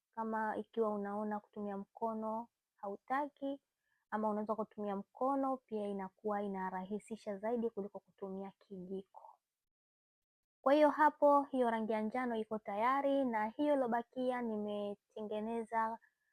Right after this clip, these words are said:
za rangi ya pinki. Kwa hiyo hapo nimechukua rangi ya pinki ya chakula, kisha, sorry, ni rangi nyekundu. Nimeweka kiasi kidogo sana ili kupata ile rangi ya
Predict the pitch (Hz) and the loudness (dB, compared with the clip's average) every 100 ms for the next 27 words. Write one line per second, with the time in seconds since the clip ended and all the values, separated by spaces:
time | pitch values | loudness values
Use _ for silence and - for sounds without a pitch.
0 | _ _ _ _ 214 214 202 196 196 208 | _ _ _ _ -6 -2 2 2 2 0
1 | 208 185 - - 302 302 - 269 226 226 | -2 -4 -4 0 0 0 -2 0 4 4
2 | 220 226 - 220 208 196 - - - 247 | 6 2 2 0 0 -2 -6 -6 2 2
3 | 220 214 208 208 208 196 190 185 - _ | 2 0 -2 -4 -2 0 0 -2 -6 _
4 | 254 247 - 202 - 190 - 262 240 214 | 0 0 -2 -4 -4 -8 -2 2 4 4
5 | 320 _ _ _ _ _ _ _ _ - | 2 _ _ _ _ _ _ _ _ -2
6 | 247 - 233 220 226 - _ _ _ - | -2 0 2 4 2 -2 _ _ _ 2
7 | 240 202 208 214 214 208 214 214 - 262 | 4 4 2 2 2 2 0 0 2 4
8 | 226 208 311 _ _ _ _ _ _ - | 4 2 0 _ _ _ _ _ _ -4
9 | 214 214 214 208 202 202 220 - - 226 | 0 0 0 0 0 2 0 0 0 2
10 | 285 - _ - 220 - 208 220 208 202 | 0 -6 _ -4 -4 -2 0 2 2 0
11 | - 269 277 269 254 - 214 208 - 196 | -2 0 2 2 0 0 2 2 -2 -6
12 | - 196 - 196 196 196 190 202 196 233 | -4 -4 -2 -2 0 0 -2 -4 -2 0
13 | 285 302 190 | -2 -2 -6